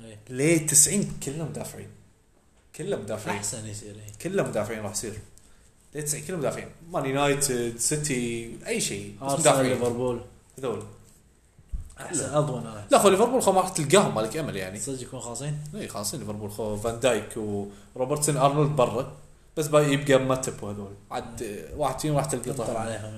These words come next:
Speaker 1: إي.
Speaker 2: بين هذول.
Speaker 1: زين، عندنا قلنا منو؟ قلنا، إي، جراي. جراي واحد وتسعين بعد. جراي أحس خوش لاعب.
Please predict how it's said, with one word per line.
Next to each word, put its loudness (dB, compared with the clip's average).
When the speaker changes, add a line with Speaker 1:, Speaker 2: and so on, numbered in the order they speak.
Speaker 1:
إي. -12
Speaker 2:
بين -10
هذول. -14
Speaker 1:
زين، 0
عندنا 4
قلنا 6
منو؟ 4
قلنا، 2
إي، 10
جراي. 6
جراي 6
واحد 6
وتسعين 4
بعد. 4
جراي 8
أحس 4
خوش 4
لاعب. 4